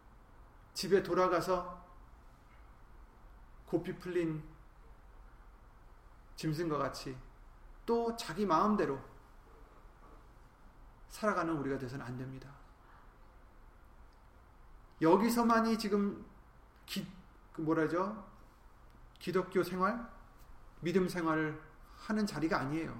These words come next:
하나님이 교회에만 계셔서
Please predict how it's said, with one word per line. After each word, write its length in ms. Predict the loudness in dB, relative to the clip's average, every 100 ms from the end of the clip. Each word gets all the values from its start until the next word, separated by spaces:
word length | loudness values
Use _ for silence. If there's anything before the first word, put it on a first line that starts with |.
| -14 -18 -20 -20 -20 -20 -20 -20 -20 -20 -20 -20 -20 -20 -20 -20 -20 -20 -20 -20 -20 -2
하나님이 540 | 4 6 6 6 4
교회에만 640 | 4 10 12 12 10 8 6
계셔서 640 | 4 4 2 2 0